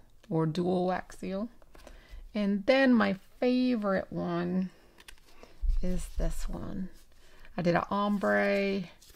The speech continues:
before I actually embossed that. And then I did this inlaid wax seal.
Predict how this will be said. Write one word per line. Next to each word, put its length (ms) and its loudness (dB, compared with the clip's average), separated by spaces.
before 420 2
I 140 0
actually 720 -4
embossed 540 -2
that. 460 -2
And 360 0
then 680 -2
I 140 -4
did 480 -6
this 460 -4
inlaid 760 -2
wax 380 -6
seal. 420 -6